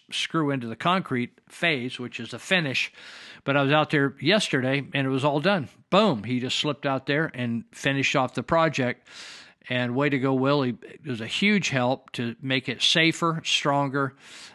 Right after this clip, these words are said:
and, uh, and just, you know, like everything gets wear and tear. So, uh, if you need any f-, fabrication, in fact, he sent me an email. He said they do all kinds of cub-, custom fabrication work.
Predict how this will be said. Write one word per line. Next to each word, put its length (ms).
and, 380
uh, 320
and 140
just, 180
you 140
know, 100
like 220
everything 480
gets 240
wear 260
and 140
tear. 340
So, 460
uh, 380
if 120
you 120
need 180
any 160
f-, 160
fabrication, 920
in 60
fact, 280
he 120
sent 300
me 160
an 60
email. 440
He 100
said 280
they 140
do 120
all 220
kinds 280
of 140
cub-, 360
custom 400
fabrication 800
work. 300